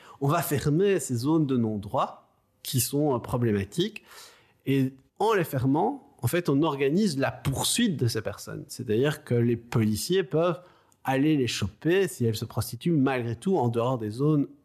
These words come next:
réglementées. Et donc, ce modèle-là,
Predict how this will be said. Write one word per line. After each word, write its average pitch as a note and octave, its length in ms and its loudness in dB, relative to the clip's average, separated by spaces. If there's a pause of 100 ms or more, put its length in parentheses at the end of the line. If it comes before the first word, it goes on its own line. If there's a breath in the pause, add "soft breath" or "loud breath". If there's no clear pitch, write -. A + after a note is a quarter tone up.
(340)
réglementées. B2 800 -2 (680 loud breath)
Et D3+ 80 2
donc, G#3+ 260 2 (140)
ce - 180 -2
modèle-là, F#3 840 0